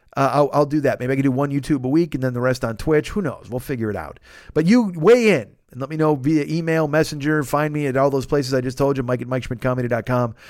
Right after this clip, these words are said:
uh, or, or Twitter. You can write me a direct message or write me even a note on Twitter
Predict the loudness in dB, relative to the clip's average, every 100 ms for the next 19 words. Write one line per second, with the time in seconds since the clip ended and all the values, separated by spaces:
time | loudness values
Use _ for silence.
0 | -20 -8 0 2 2 2 4 4 4 2
1 | 0 -6 -4 -2 -2 -2 0 -2 -2 -2
2 | -2 0 -2 0 -2 -2 -4 -4 -4 -6
3 | -6 -6 -4 -4 -4 0 2 2 0